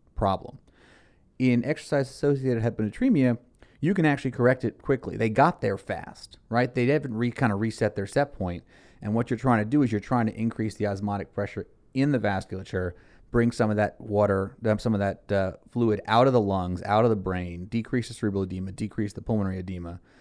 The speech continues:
and bring it back into the vascular space. So one of the things that you can see from a, from a physical exam standpoint, from an evaluation standpoint,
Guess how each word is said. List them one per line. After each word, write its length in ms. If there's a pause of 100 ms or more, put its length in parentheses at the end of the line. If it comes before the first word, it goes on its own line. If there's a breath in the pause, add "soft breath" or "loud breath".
(280 soft breath)
and 160
bring 140
it 140
back 260
into 140
the 100
vascular 460
space. 540 (720)
So 160
one 220
of 60
the 60
things 260
that 60
you 80
can 140
see 240
from 180
a, 180
from 160
a 200 (680 soft breath)
physical 240
exam 360
standpoint, 400
from 100
an 160
evaluation 680
standpoint, 540